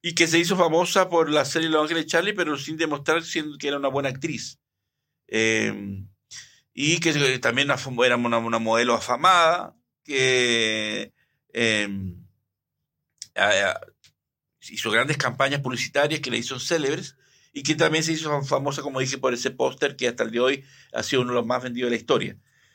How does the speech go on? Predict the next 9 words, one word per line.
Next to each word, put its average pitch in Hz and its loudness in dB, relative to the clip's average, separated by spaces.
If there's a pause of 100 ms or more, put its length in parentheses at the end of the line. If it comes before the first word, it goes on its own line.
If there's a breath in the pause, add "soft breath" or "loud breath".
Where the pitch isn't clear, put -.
(320)
Pero 165 6
no 170 4
es 220 2
recordada 208 4
por 202 0
ser 185 -4
una 185 2
buena 190 2
actriz, 180 -8